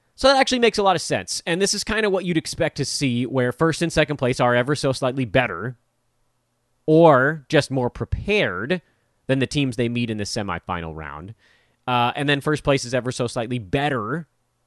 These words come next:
probably not more prepared, but better than the second place team that they end up seeing in the finals. That's if, you know, the law of averages works itself out over tens of thousands of times these things occurring. Now, each individual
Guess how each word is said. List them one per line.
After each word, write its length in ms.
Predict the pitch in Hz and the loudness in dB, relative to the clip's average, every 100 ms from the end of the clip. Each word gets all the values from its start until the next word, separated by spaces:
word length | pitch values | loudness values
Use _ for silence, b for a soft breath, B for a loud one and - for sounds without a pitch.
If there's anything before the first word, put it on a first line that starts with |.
| _ _ _ | _ _ _
probably 400 | - 330 240 131 | 0 0 2 0
not 220 | 135 139 | 0 0
more 260 | 120 127 139 | 0 -2 0
prepared, 500 | 117 104 110 82 104 | -2 -4 -4 -4 0
but 200 | 160 151 | 0 4
better 380 | 233 190 110 131 _ _ - | 4 4 0 -6 _ _ 2
than 240 | 135 123 | 2 2
the 160 | 123 117 | -2 0
second 340 | 180 185 127 | 0 0 -2
place 240 | 113 101 | -4 -4
team 220 | - 98 90 | -6 -8 -6
that 160 | 90 | -6
they 120 | 98 | -2
end 140 | 95 90 | -2 -4
up 100 | - | -8
seeing 220 | 107 90 | -8 -8
in 80 | 82 | -10
the 60 | |
finals. 340 | - 90 - - | -12 -12 -14 -4
That's 240 | 156 185 | 0 0
if, 300 | 175 - - _ _ _ - | 0 -4 -10 _ _ _ -10
you 60 | 110 | -6
know, 120 | 110 | 0
the 40 | |
law 300 | 127 135 123 | 4 6 4
of 80 | 123 | 2
averages 420 | 123 117 113 117 | 0 0 -4 -6
works 260 | 104 113 - | -6 -8 -6
itself 260 | - 180 | -4 2
out 160 | 254 220 | 6 6
over 280 | 165 139 127 | 6 4 0
tens 380 | 113 151 135 117 | -2 -4 -2 -4
of 80 | |
thousands 480 | - 113 104 98 98 | -2 -2 -2 -4 -10
of 80 | 87 | -8
times 400 | 110 90 90 - _ _ _ _ _ _ _ _ _ _ | -6 -6 -8 -14 _ _ _ _ _ _ _ _ _ _
these 380 | 131 123 143 120 | -8 -2 -2 -2
things 240 | 127 113 | -4 -4
occurring. 420 | 107 - 220 95 95 | -4 2 2 2 0
Now, 200 | 113 123 | 0 0
each 220 | 139 147 | -2 0
individual 580 | 147 147 143 143 135 | 2 4 4 2 0